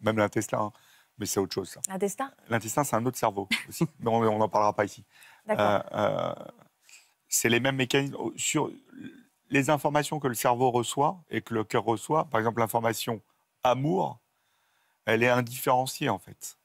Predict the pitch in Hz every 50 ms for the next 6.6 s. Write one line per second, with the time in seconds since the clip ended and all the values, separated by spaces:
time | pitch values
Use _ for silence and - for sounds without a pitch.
0 | _ _ _ - - 104 - - 110 104 - _ _ _ 107 110 104 107 104 -
1 | - - - 113 117 120 120 123 131 135 131 127 - _ _ _ 233 233 - 233
2 | 185 156 - 110 110 107 110 107 101 113 107 107 107 104 98 110 117 117 120 185
3 | 180 - 214 214 190 170 175 208 226 233 220 240 214 - - - 175 165 170 113
4 | 123 120 117 104 - 82 110 117 110 107 104 101 101 110 110 113 117 120 120 113
5 | 113 117 120 120 127 127 131 135 135 127 - - 120 - 123 - - - 160 -
6 | 160 139 139 135 127 123 123 120 117 107 107